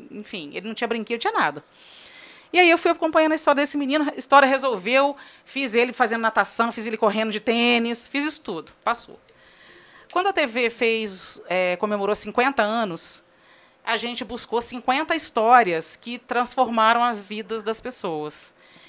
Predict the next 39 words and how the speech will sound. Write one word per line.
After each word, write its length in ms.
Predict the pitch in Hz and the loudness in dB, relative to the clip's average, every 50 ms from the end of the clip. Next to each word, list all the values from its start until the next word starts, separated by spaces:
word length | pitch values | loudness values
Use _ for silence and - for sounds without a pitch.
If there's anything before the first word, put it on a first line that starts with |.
| - - | -14 -4
E 100 | 240 277 | 2 4
aí 140 | 269 254 262 | 6 6 6
eu 100 | 269 269 269 - - _ _ _ _ - | 4 2 2 -4 -20 _ _ _ _ -4
falei, 260 | - 320 294 254 247 | -2 -2 -2 -2 -2
"Gente, 300 | 233 277 254 214 - 208 | -6 -6 -6 -6 -8 -4
vamos 240 | 190 233 254 294 - | -2 -2 -2 2 4
correr 220 | 330 311 311 320 | 4 4 6 4
atrás 300 | 320 320 - 285 285 285 | 2 4 4 4 4 2
desse 240 | - 277 262 - - | 0 -4 -8 -8 -8
personagem 540 | - 254 247 - - 254 247 240 247 254 247 | -6 -6 -4 -4 -4 -2 -2 -2 -2 -2 -4
de 80 | 247 | -6
novo. 380 | 254 254 247 254 262 214 190 - - _ _ | -4 0 2 2 2 2 0 -10 -20 _ _
Cadê 160 | - 302 302 320 | -4 -2 -2 -2
o 60 | 339 | -2
Pedrinho 460 | 320 302 277 196 220 214 214 208 208 | 0 0 0 0 -2 -4 -4 -6 -4
hoje?" 460 | 202 180 170 160 147 139 139 151 143 - _ _ - - - - - - - - - _ _ - | -4 -4 -2 -2 -2 -4 -4 -8 -10 -12 _ _ -20 -20 -20 -20 -20 -20 -20 -20 -20 _ _ -6
E 60 | - 214 | -4 -2
ele 80 | 214 208 | -2 -2
já 100 | 226 226 | -4 -4
ta-, 140 | - - - | -4 -6 -4
já 180 | 202 214 226 | 0 0 0
estaria 600 | 220 214 - - 226 220 208 214 233 247 254 254 | 0 0 2 2 2 2 2 0 2 4 4 2
com 200 | 240 - - 247 | 2 -2 -10 -8
quatorze 520 | 240 - 247 240 - 247 233 226 208 208 220 | -4 -4 -4 -2 0 0 0 0 0 -2 0
anos, 500 | 190 170 165 165 151 - - - - - | 0 0 0 -2 -4 -8 -12 -16 -16 -12
adolescente. 840 | - 165 170 180 190 196 - - 185 160 156 156 - - - - - _ _ _ _ _ _ _ _ _ - | -10 -6 -4 -4 -4 -4 -6 -6 -6 -6 -6 -10 -10 -8 -8 -10 -10 _ _ _ _ _ _ _ _ _ -14
E 60 | - | -6
nunca 200 | 294 320 302 247 | -6 -4 0 2
mais 200 | 320 311 311 302 | 2 2 2 2
eu 40 | 311 | 0
tive 220 | - - 302 - | -6 -8 -10 -8
contato. 680 | - 311 320 330 - 302 277 262 247 240 247 - 170 - - | -6 -8 -6 0 2 4 6 6 4 2 0 -8 -12 -4 -2
Era 100 | 202 226 | -2 -2
o 40 | 233 | 0
contato 320 | - 269 269 277 277 285 | 0 -2 2 2 2 2
assim, 240 | 285 - - 277 240 | 2 -8 -8 -8 -8
tipo, 240 | - - - - 247 | -8 -8 -2 2 2
a 80 | 240 | 2
mãe 480 | 233 233 254 269 277 285 269 233 202 | 2 2 0 2 2 2 0 -2 -6